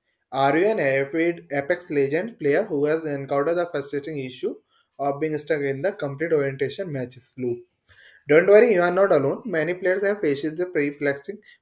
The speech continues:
problem which prevent from, um, assessing various game models. But fear not, we, as we have got you covered. In this blog, we will provide some effective solution to get s-, you back into a Apex action back in world of Apex Legend.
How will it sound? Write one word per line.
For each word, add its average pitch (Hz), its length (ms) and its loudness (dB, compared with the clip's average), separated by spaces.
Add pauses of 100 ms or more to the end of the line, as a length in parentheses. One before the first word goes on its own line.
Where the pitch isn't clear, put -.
problem 135 400 0 (380)
which 180 220 0
prevent 160 420 0
from, 151 420 0
um, 202 260 -10 (560)
assessing 156 480 -2
various 156 340 4
game 156 260 0
models. 123 260 -2
But 160 240 -4
fear 156 140 0
not, 185 240 -2
we, 160 120 2
as 147 260 0
we 151 100 0
have 147 180 2
got 135 240 0
you 135 80 2
covered. 156 300 2 (440)
In 208 100 0
this 247 100 -2
blog, 180 260 6
we 170 140 2
will 220 100 6
provide 170 340 4
some 170 220 -2
effective 151 360 -4
solution 160 480 0
to 185 140 -2
get 151 200 2
s-, - 160 -10 (400)
you 143 100 -6
back 156 300 0
into 147 300 0
a 170 140 0 (120)
Apex - 800 -6 (560)
action 151 340 -4
back 165 180 0
in 220 200 -4
world 151 220 2
of - 220 0
Apex 214 360 -4
Legend. 127 380 -2